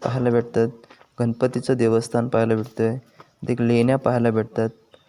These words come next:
खूप असं छान या ठिकाणी हे हरिश्चंद्रेश्वराचा परिसर आणि चौदाशे चोवीस साधारणतः याची ही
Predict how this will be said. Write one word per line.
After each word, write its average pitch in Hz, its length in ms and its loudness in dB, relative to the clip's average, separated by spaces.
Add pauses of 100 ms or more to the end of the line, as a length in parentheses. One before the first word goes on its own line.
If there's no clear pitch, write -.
(260)
खूप 127 260 -8
असं 120 220 0 (220)
छान 123 300 0 (680)
या 127 100 0
ठिकाणी 120 360 0
हे 113 240 -2 (680)
हरिश्चंद्रेश्वराचा 117 1120 -2 (960)
परिसर 135 500 0 (500)
आणि 120 480 -2 (1700)
चौदाशे 139 600 2 (560)
चोवीस 123 440 0
साधारणतः 120 840 0
याची 117 320 -2
ही 117 180 -2